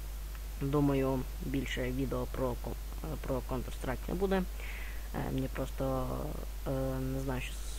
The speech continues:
що, е, мені вам розказати. А, е, наступне відео буде по тому, як у-, встановити моди на Minecraft один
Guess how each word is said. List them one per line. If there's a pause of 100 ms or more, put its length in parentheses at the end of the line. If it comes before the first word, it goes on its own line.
(200)
що,
е,
мені (120)
вам
розказати. (180)
А, (1000)
е, (760)
наступне
відео
буде
по
тому,
як (280)
у-, (400)
встановити
моди (120)
на (100)
Minecraft
один